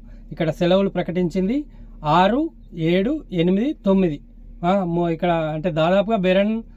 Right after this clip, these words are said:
ఏంటంటే మూడు రోజులే సెలవు ఇస్తుంది. కానీ ఇక్కడ ఏంటంటే మనకు ఒక ఫ్రైడే రావడంతోని దాదాపుగా నాలుగు రోజులు కూడా మనకు చుట్టీలు వచ్చినాయి. చాలా అంటే ఫ్రెండ్స్ అందరూ కూడా మంచిగా రూమ్లలో ఉండి మంచిగా పండుగను జరుపుకోండి. అంటే,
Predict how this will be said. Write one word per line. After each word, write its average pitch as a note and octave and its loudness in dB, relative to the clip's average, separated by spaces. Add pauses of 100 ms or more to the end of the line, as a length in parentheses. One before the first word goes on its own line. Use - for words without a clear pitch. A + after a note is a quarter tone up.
(240)
ఏంటంటే F#3+ 2
మూడు G3+ 2
రోజులే G#3 0
సెలవు F#3 2
ఇస్తుంది. F#3 -2 (360)
కానీ C#4+ 2
ఇక్కడ G3 4
ఏంటంటే G#3 2
మనకు G3+ 0
ఒక F#3 -4
ఫ్రైడే F3 2
రావడంతోని F3+ 0 (360)
దాదాపుగా F3 2
నాలుగు F3+ 2
రోజులు F#3 2
కూడా A3 0 (300)
మనకు D#3+ -4
చుట్టీలు G#3 2
వచ్చినాయి. F#3+ 0 (440)
చాలా A3 6
అంటే A#3 4
ఫ్రెండ్స్ A#3+ -2
అందరూ F3+ 2
కూడా G3+ 0 (440)
మంచిగా F#3 2
రూమ్లలో F3 2
ఉండి F#3+ -2 (360)
మంచిగా F3 0
పండుగను F3 0
జరుపుకోండి. F#3+ -2 (320)
అంటే, D#3 -4